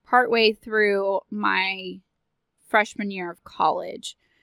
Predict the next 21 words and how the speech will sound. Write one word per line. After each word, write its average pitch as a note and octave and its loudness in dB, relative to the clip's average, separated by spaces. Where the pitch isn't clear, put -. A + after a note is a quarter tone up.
So A3 4
that D#4+ 8
just A4 4
goes C#4 8
to C4+ -6
show A3+ 2
you, G3 2
like, G3 0
we've F4+ 8
grown A4+ 8
up D4 10
together, E3+ 0
you G3 0
know, G#3 6
and A3 8
he's C#4 0
so C4 8
brave G3+ 0
and A3 0
adventurous G#3 2
and F3 0